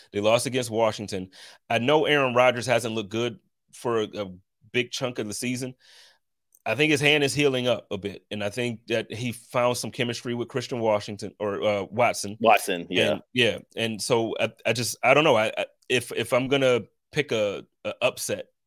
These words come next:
Speaker 1: this week, that was the upset that I was going with, 'cause I just feel like, you know, and again, he's not playing well, but Aaron Rodgers is still, like, I'm gonna respect him, and 'cause he's gonna have moments where he does things that reminds you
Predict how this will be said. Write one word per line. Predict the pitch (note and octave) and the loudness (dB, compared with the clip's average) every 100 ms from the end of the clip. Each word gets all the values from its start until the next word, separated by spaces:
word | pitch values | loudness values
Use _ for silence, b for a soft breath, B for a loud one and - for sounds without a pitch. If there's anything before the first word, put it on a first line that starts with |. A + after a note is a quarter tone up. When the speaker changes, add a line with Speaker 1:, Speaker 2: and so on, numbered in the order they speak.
| _ _ - | _ _ -18
Speaker 1:
this | G2+ A#2 A2+ | -8 -6 -6
week, | A#2+ A2+ A#2 | -6 -4 -2
that | G#2 | -2
was | A2 | -2
the | G#2+ A2 | -4 -4
upset | - A2 G2 | -2 -6 -4
that | G2+ | -4
I | |
was | F#2+ G2 | -4 -4
going | A2 A2 | -6 -4
with, | G#2 | -6
'cause | - G#2+ | -6 -6
I | |
just | G#2+ A2 | -4 -4
feel | C3 A#2+ | -2 2
like, | A2+ G2+ _ B B B B B _ - | 0 0 _ B B B B B _ -8
you | B2+ | -2
know, | A2 G#2 - _ _ _ _ _ | 0 0 -6 _ _ _ _ _
and | A#2+ B2 A2+ | 0 0 0
again, | C#3 G#2+ | 0 0
he's | A#2+ A#2 | 0 0
not | C#3+ - | 0 0
playing | D#3+ C#3+ | 0 2
well, | C3+ B2 | 4 4
but | G#2+ A2 | 2 -2
Aaron | D#3 C#3+ | -2 2
Rodgers | C#3 A#2+ A2 | 2 2 -2
is | A2+ | -6
still, | A#2+ G2+ G2 | -4 -2 -2
like, | G#2+ A#2+ | -2 -2
I'm | B2 | 0
gonna | C3 A2+ | -2 -2
respect | G#2 - G#2+ - | -6 -4 -4 -4
him, | G2 G2 | -10 -10
and | G2+ | -10
'cause | - G#2+ | -8 -6
he's | A#2+ A2+ | -4 -2
gonna | A#2 A#2+ | 0 0
have | A2 | 0
moments | A2 A2 G#2 G#2+ | -2 -4 -6 -8
where | G#2+ | -8
he | |
does | G#2+ A2 G#2+ | -2 -2 -2
things | A#2 G#2+ | -6 -4
that | G#2 | -6
reminds | G2 G2+ A2 G#2+ G2 | -4 -4 -2 -4 -6
you | F#2+ | -12